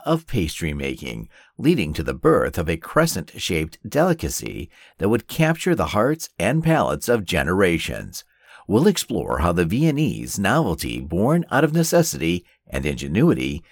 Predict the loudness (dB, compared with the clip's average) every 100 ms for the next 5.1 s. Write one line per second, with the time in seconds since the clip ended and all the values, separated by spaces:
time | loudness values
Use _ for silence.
0 | -20 -12 0 4 4 2 2 2 2 2
1 | 2 4 2 -4 -12 -12 _ _ 2 2
2 | 2 2 4 4 2 2 -6 -12 -14 _
3 | -4 -4 0 0 2 -2 -8 -12 _ _
4 | -4 -4 0 2 2 0 0 0 0 -2
5 | -6